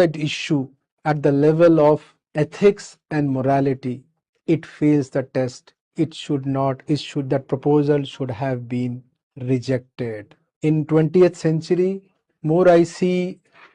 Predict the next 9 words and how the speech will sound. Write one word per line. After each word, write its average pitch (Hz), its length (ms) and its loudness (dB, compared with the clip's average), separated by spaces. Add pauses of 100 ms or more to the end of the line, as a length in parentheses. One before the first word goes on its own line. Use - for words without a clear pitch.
(240)
Gen 165 180 6 (100)
Zs, 165 300 2 (440)
more 175 180 4
I 175 120 8 (120)
see, 175 180 0 (440)
understand 165 560 2
the 170 100 4 (100)
twentieth 165 400 2 (100)
century 160 440 0